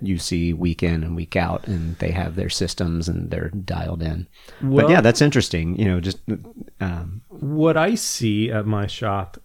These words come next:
Speaker 2: is this kind of demographic range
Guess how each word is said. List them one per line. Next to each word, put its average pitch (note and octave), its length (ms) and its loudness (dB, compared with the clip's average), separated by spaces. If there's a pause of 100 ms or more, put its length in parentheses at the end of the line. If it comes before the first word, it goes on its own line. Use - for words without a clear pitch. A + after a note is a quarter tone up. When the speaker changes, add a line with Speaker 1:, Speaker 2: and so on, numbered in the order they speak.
Speaker 2:
is G2 300 -2 (100)
this - 380 0
kind B2 300 0
of G#2 220 0
demographic A2 880 2
range G2+ 840 0